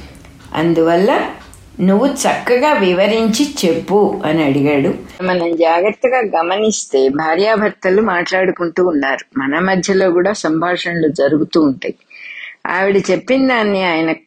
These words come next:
కొట్టిపడేసేశాడు. తర్వాత ఇంకొక ప్లస్ పాయింట్ ఏంటంటే ఆవిడ చెప్పిందంతా విన్నాడు, విన్న తర్వాతే కొట్టేసేశాడు. "ఇది నీ దయ్యం పట్టిన దానిలాగా మాట్లాడుతున్నావు, అర్థం పర్థం లేకుండా మాట్లాడుతున్నావు."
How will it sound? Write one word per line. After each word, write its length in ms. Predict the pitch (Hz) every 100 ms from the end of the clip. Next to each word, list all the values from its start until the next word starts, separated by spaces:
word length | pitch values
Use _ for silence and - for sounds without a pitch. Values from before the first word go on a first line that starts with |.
| _
కొట్టిపడేసేశాడు. 1040 | 208 196 269 254 175 160 139 - 110 110 - _ _ _ _ _ _ _ -
తర్వాత 520 | 165 185 220 233 269 - _ _ -
ఇంకొక 380 | 175 175 214 220
ప్లస్ 540 | 208 180 180 - -
పాయింట్ 320 | 254 247 214
ఏంటంటే 340 | 220 214 214 202
ఆవిడ 160 | 180 160
చెప్పిందంతా 580 | 165 - 220 233 240 247
విన్నాడు, 720 | 196 170 196 208 127 - -
విన్న 300 | 139 160 196
తర్వాతే 580 | 208 202 190 220 220 277
కొట్టేసేశాడు. 1040 | - 170 156 147 - - - 117 - -
"ఇది 180 | 151 165
నీ 260 | 160 156 143
దయ్యం 440 | 135 160 196 220
పట్టిన 340 | 208 190 190 175
దానిలాగా 440 | 165 160 156 180
మాట్లాడుతున్నావు, 840 | 175 151 127 143 131 139 139 143
అర్థం 320 | 147 127 160 165
పర్థం 400 | 160 - 165 156
లేకుండా 380 | 147 151 156
మాట్లాడుతున్నావు." 840 | 175 151 131 127 123 - 131 127